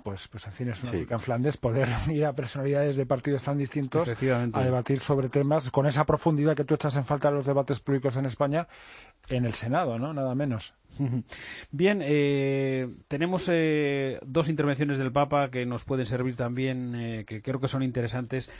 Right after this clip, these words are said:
Speaker 2: En este comienzo de la Cuaresma, el miércoles de ceniza, el Papa, eh, celebraba la misa en Santa Sabina, como es habitual, y nos hablaba del sentido de la Cuaresma como camino hacia la misericordia, como camino de la esclavitud a la libertad,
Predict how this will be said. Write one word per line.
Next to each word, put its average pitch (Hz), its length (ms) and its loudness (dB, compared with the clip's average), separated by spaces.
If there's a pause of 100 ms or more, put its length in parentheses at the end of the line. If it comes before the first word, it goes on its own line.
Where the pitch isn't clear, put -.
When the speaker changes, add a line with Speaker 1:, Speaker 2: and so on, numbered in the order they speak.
(140)
Speaker 2:
En 131 100 0
este 156 160 2
comienzo 151 380 2
de 143 80 4
la 139 120 4
Cuaresma, 139 680 2
el 117 300 -2
miércoles 131 420 0
de 127 80 -2
ceniza, 135 380 0
el 135 100 0
Papa, 135 360 0 (260)
eh, 110 680 -2
celebraba 120 520 0
la 113 100 -2
misa 127 220 -2
en - 20 -2
Santa 113 300 -2
Sabina, 143 360 0
como 120 220 -2
es - 100 -4
habitual, 143 480 0 (300)
y 135 80 -2
nos 127 180 -2
hablaba 156 320 4
del 139 240 0
sentido 139 540 0
de 131 140 0
la 127 160 4
Cuaresma 131 420 -2
como 123 240 -4
camino 127 760 -2
hacia 117 220 -4
la 120 100 0
misericordia, 127 680 -4
como 120 200 -2
camino 127 420 0
de 120 240 0
la 113 100 -2
esclavitud 117 580 -4
a - 20 -4
la 120 120 0
libertad, 123 500 2